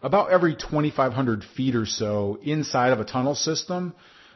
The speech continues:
uh, meant for that purpose. Like if a, a subway goes down, if the, if the, if the car goes down, if it breaks down or whatever,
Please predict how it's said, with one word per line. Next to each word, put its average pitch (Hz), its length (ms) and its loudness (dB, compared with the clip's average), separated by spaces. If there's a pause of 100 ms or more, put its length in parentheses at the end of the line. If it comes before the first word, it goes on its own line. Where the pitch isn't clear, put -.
uh, 123 240 -2
meant 165 380 0
for 151 140 0
that 135 180 4
purpose. 160 400 0
Like 131 160 -2
if 120 140 -2
a, 120 340 2
a - 20 0
subway 131 460 6
goes 120 340 6
down, 107 260 2
if 95 100 -10
the, 117 200 -8
if 117 140 -8
the, 104 240 0
if 120 160 -12
the 113 80 -8
car 127 300 6
goes 113 320 2
down, 110 540 2
if 104 100 -4
it 98 120 -10
breaks 127 300 2
down 123 280 2
or 110 40 2
whatever, 110 380 2